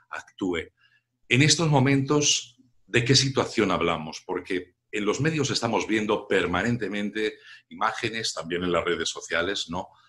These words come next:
de, de enfermeras, eh,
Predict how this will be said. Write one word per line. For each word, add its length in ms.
de, 560
de 400
enfermeras, 920
eh, 320